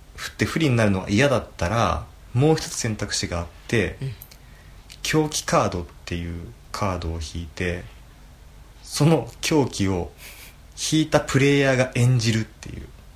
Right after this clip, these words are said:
Speaker 2: うん。
Speaker 1: で、内容としては、例えば、え、なんか、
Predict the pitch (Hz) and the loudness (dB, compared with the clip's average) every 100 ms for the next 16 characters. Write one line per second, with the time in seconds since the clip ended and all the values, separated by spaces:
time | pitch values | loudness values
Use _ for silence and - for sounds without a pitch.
0 | - - 156 120 104 - - - - - | -10 -4 -2 -2 -8 -14 -20 -20 -20 -20
1 | - - - 127 117 143 170 165 175 180 | -20 -20 -4 0 2 2 2 0 0 0
2 | - - 185 180 120 - - - - 135 | -2 -2 2 4 2 -2 -14 -10 -4 -4
3 | 120 127 98 - - - - - - - | 2 2 2 -4 -18 -20 -20 -20 -20 -20
4 | - - - - - - - - - - | -20 -20 -20 -20 -20 -20 -20 -20 -20 -20
5 | - - - - - - - 87 107 104 | -20 -20 -20 -20 -20 -16 -12 -8 -6 -4
6 | 87 | -4